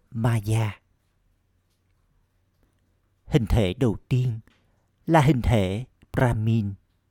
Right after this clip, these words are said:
Hãy kiểm tra bản thân con xem, con đã hấp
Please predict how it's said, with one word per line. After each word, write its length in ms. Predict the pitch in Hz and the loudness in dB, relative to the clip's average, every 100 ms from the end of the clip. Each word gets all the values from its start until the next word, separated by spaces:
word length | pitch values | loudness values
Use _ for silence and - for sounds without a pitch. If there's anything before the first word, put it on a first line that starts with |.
| _ _ _ _ _ _ _ _ _ _ | _ _ _ _ _ _ _ _ _ _
Hãy 260 | - 175 127 | -2 0 0
kiểm 240 | - 127 127 | 0 -2 -2
tra 180 | 147 131 | -4 -2
bản 200 | 95 98 | -4 -4
thân 220 | 135 123 - | -6 -6 -4
con 220 | 120 107 | -4 -4
xem, 400 | - 127 117 101 _ _ _ _ _ - - - | -6 -6 -6 -10 _ _ _ _ _ -20 -20 2
con 200 | 220 185 | 2 4
đã 140 | 117 | 2
hấp 200 | - 185 | 2 -2